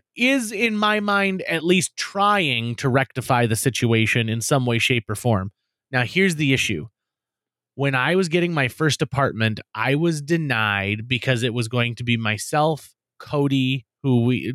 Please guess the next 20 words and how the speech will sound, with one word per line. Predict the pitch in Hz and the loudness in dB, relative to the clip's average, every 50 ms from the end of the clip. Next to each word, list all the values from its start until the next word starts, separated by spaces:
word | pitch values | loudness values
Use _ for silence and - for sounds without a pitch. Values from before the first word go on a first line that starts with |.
| 139 131 | -8 -6
was | 135 127 127 127 107 120 | -2 0 2 2 2 2
a, | 123 117 | 2 0
just | 107 117 120 127 127 113 - | 0 -4 -6 -6 -4 -4 -4
a | 123 | -6
guy | 107 - 117 110 123 | -4 -2 0 0 2
I | 127 | 2
lived | 131 139 139 127 123 | 2 2 2 2 0
with | 131 - - 131 | 0 0 0 0
at | 117 - | -2 -2
the | - - | -4 -4
time, | - 120 113 110 110 107 113 _ _ _ _ _ _ _ _ _ _ - | -2 0 0 0 0 -2 -6 _ _ _ _ _ _ _ _ _ _ -6
and | 127 123 113 - | -6 -6 -6 -6
Phil | _ - 147 131 127 127 123 | _ 0 2 2 4 4 4
Lund. | 123 120 104 85 64 58 - - _ _ _ _ _ _ _ _ | 2 2 2 0 -4 -8 -18 -20 _ _ _ _ _ _ _ _
And | - 123 120 117 | -6 -6 -4 -2
we | 131 147 175 | 0 0 0
were | 196 208 | 2 0
going | 175 190 180 175 151 | 0 -2 -2 -4 -4
to | 165 | -4
get | 135 131 143 135 - | -2 0 0 0 0